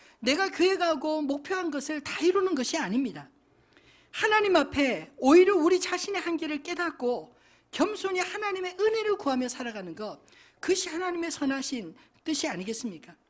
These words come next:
그리고 궁극적으로 죄로 인해 오염된, 그래서 죽을 수밖에 없는 인생의 본질을 깨닫고 살아있는 동안 영원한 하나님의 나라를 사모하며 준비하도록 이 땅의 흉년도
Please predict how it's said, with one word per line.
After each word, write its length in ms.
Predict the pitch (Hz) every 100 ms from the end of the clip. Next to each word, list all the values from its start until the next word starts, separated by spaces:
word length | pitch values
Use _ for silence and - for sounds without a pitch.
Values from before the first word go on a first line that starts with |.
| _ _ _ _ _ _ _
그리고 320 | - 294 302 302
궁극적으로 760 | 320 339 349 311 269 262 254
죄로 320 | 254 247 285
인해 460 | 294 254 262 208 - - _ -
오염된, 640 | 370 359 285 240 196 143 - _ _ _
그래서 300 | 285 302 320
죽을 300 | - 381 392
수밖에 360 | 370 349 349
없는 440 | 302 254 269 240 190
인생의 460 | 269 370 370 381
본질을 540 | 370 285 302 311 392 302
깨닫고 640 | 254 220 196 269 220 147 _ _ _ _ _
살아있는 600 | - 427 415 381 370 320
동안 440 | 226 220 196 151 - _ _ _ _
영원한 480 | 202 240 285 285 285
하나님의 540 | 285 403 392 359 339
나라를 400 | 285 262 262 254
사모하며 720 | 247 - 269 277 233 233 269 - - _
준비하도록 960 | - - 254 285 285 202 196 226 147 - _ _ _
이 140 | 339 370
땅의 280 | 349 330
흉년도 720 | 302 370 403 392 277 208 151